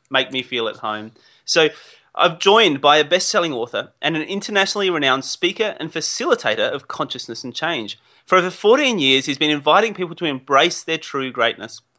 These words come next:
People from every culture, country, age, and social strata of society. Originally trained as a chiropractor, he has a completely different approach to healing by facilitating people to tap into and recognize their own abilities and knowing.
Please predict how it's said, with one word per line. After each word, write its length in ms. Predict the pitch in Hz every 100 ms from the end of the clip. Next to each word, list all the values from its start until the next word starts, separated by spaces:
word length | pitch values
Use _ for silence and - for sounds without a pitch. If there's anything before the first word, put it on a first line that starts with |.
| _
People 240 | 165 156
from 120 | 156 151
every 180 | 156
culture, 560 | 196 - 170 156 175 175 -
country, 440 | 151 151 165 147 -
age, 360 | 156 175 170 - _
and 220 | - 165 156
social 400 | - 233 233 214
strata 440 | - 170 160 165
of 100 | 147
society. 500 | - 139 123 117 107 - _ _
Originally 340 | 160 202 220 156
trained 300 | - 160 226
as 80 |
a 60 | 143
chiropractor, 540 | - 101 113 110 156 - _
he 80 | -
has 80 | 175
a 40 |
completely 460 | 185 170 - 247 226
different 320 | 170 208 208
approach 300 | 156 135 120
to 80 | 113
healing 380 | 120 113 131 160 - _
by 120 | 165
facilitating 680 | 165 170 226 269 - 214 190
people 280 | 156 139 139
to 100 | 147
tap 300 | - 151 233
into 320 | 185 156 143 - _
and 220 | 139 147
recognize 480 | 226 - 170 127 135
their 200 | 151 147
own 240 | - 196 233
abilities 540 | 185 139 135 131 127
and 220 | - 131 123
knowing. 320 | 113 95